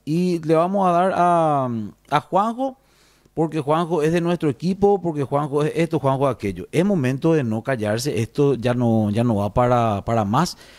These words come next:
no solamente en lo que respecta al ámbito sanitario que estábamos viendo a gritos como de desespero de esta señora,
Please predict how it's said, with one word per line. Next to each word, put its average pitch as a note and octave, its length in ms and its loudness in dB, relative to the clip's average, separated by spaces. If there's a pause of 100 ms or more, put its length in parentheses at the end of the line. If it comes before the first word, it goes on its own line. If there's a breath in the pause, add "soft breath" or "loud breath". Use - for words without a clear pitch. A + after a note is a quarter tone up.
(220 loud breath)
no B2+ 140 0
solamente B2+ 500 0
en C#3+ 80 0
lo C#3+ 100 -2
que D3 100 0
respecta A#2+ 500 -2
al C3+ 100 0
ámbito B2+ 720 2
sanitario C#3 580 0
que C#3 60 0
estábamos B2 420 0
viendo A#2+ 580 2 (400 loud breath)
a A2+ 160 2
gritos A#2 440 -2
como A2+ 460 -2
de A#2 220 0
desespero C3 680 0
de A2+ 160 0
esta G#2+ 220 -6
señora, A#2 520 -2